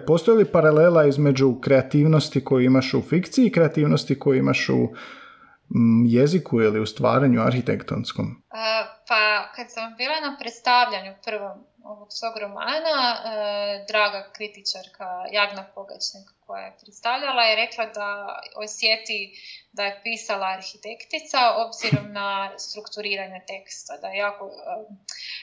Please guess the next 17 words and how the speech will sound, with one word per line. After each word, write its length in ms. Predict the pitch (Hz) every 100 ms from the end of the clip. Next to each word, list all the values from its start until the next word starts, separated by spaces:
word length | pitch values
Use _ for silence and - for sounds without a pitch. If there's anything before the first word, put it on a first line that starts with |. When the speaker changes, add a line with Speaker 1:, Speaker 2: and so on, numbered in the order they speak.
| -
Speaker 2:
e, 80 | 202
pažljivo 760 | - 233 247 - 233 202 208 202
strukturiran 1040 | - - 208 - 240 226 226 208 202 202
i 120 | 196 202
da 180 | 196 196 196 196 202 208
su 220 | - 214
te 180 | 220 -
podjele 380 | 220 202 190 190
Speaker 1:
Aha. 60 | 131 95
Speaker 2:
nekako 280 | 127 170 196
jako 280 | 185 -
simetrične 760 | - 202 202 185 - - - 185
i 100 | -
pažljivo 380 | 196 196 196 -
napravljene, 640 | 202 - 294 285 277 262
o 60 | 226
čem 180 | 277